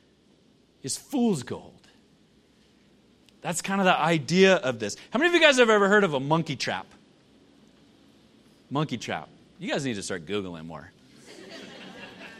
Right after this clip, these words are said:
Here's how a monkey trap, it's super interesting, okay? So a monkey trap is basically this little cage, you could see into it,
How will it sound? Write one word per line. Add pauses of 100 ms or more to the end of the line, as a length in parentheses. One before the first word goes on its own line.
(800)
Here's
how
a
monkey
trap,
it's
super
interesting,
okay?
So
a
monkey
trap
is
basically
this
little
cage,
you
could
see
into
it,